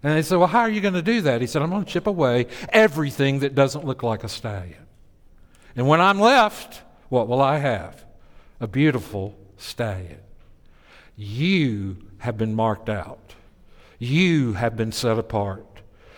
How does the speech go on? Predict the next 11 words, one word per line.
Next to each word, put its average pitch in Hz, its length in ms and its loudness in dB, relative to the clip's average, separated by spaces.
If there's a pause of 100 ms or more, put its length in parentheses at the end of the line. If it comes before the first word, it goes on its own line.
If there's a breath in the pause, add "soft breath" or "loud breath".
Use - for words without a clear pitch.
(160 soft breath)
You 135 680 0
have 117 220 -4
been 110 160 -6
chosen. 98 600 -6 (640 loud breath)
You, 175 340 2
before 143 320 0
the 120 100 -2
foundation 156 720 2
of 135 120 -2
the 131 160 0
earth, 110 400 -2